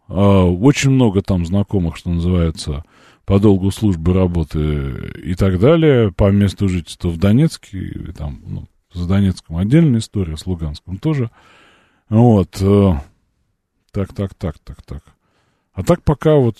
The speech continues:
ну, тоже, то у меня вот, наверное, вариант там от одного до пяти, да, я бы проголосовал. Вот, на нас, э, так, почему объявлена мобилизация?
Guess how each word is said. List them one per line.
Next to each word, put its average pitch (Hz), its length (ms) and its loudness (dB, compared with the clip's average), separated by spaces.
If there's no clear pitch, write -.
ну, 107 500 0
тоже, 135 280 4
то 147 200 4
у - 20 4
меня 135 240 4
вот, 120 180 0
наверное, 127 420 4
вариант 113 500 2
там 85 260 -2
от 87 160 -4
одного 101 320 0
до 87 160 -4
пяти, 78 380 -8
да, 87 160 -8
я 78 100 -8
бы 69 160 -16
проголосовал. 69 720 -18
Вот, 147 640 4
на 131 180 4
нас, - 640 -2
э, 135 300 6
так, 85 280 -6
почему 160 520 4
объявлена 107 520 2
мобилизация? 101 800 -2